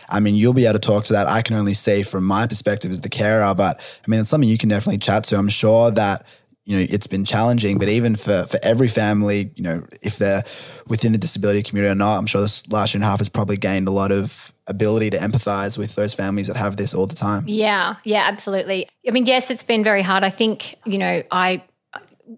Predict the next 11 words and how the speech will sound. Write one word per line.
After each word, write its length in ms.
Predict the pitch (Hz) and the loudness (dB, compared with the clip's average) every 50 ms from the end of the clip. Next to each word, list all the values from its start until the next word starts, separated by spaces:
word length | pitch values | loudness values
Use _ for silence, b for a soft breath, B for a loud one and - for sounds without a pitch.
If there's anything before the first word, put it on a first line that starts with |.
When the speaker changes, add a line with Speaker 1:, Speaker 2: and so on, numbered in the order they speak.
| - 202 | -4 -4
Speaker 2:
obviously 320 | 196 196 185 - 196 190 | -2 -2 -2 -2 -2 -2
we've 120 | 185 190 | 0 0
all 100 | 202 190 | 0 -2
had 120 | 165 - 180 | -2 -2 -2
a 40 | 185 | -2
lot 200 | 175 180 190 196 | 0 0 0 0
of 100 | 208 208 | 0 -2
time 280 | - 202 - 147 165 | -2 -4 -4 -2 -2
to 80 | 170 180 | -4 -4
think, 540 | - - 175 165 175 220 220 - - - - _ _ - - | -4 -4 -4 -4 -4 -6 -8 -10 -14 -16 -18 _ _ -10 -8
um, 500 | 180 170 165 160 160 160 160 160 175 | -6 -6 -6 -6 -8 -8 -10 -10 -12